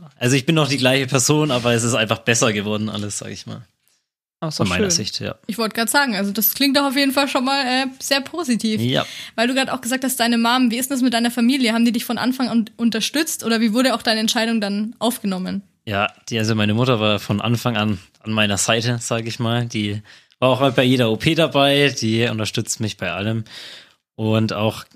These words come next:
Speaker 1: der Rest meiner Familie, wie ich habe ja schon gesagt, ich habe eine Patchwork-Familie, extrem viel. Also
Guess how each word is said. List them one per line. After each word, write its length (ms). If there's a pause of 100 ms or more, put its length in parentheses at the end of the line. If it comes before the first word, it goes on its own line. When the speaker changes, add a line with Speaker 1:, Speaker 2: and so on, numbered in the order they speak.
(160)
Speaker 1:
der 300
Rest 180
meiner 200
Familie, 380
wie 80
ich 140
habe 100
ja 60
schon 100
gesagt, 260
ich 200
habe 120
eine 120
Patchwork-Familie, 1000
extrem 420
viel. 300 (240)
Also 380